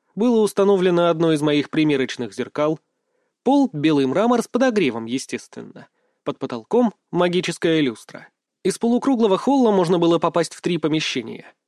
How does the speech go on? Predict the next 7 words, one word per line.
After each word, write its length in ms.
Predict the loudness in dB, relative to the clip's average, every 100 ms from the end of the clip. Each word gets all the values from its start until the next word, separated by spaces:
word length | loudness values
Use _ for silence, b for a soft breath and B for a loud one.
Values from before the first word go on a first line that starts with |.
| _ _
Гостиную, 680 | -6 -4 -4 0 2 4 2
чьи 200 | 2 0
двери 280 | 0 0 2
были 180 | 2 2
расположены 640 | 0 0 2 4 2 0
по 140 | 0 -2
центру, 480 | -2 -2 -2 -6